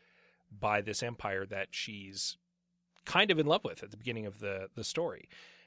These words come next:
And so the empire needs to be a threat. And the main threat of the empire is that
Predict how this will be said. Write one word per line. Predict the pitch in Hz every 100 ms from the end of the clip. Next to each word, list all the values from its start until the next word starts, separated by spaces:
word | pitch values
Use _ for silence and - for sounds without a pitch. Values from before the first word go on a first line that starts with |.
| _ -
And | 147 139 135 127 127 - - _ _ _ _ _ _ _
so | - - 139
the | 127 139 143
empire | 151 - 170 160 139
needs | 123 127 147 -
to | 135
be | 120 110 -
a | 104
threat. | - 165 180 - -
And | 127 117 110
the | 110 127 120
main | 123 127 143
threat | - 139 127
of | 110
the | 110
empire | 117 170 - 104 104
is | 120 110
that | - 117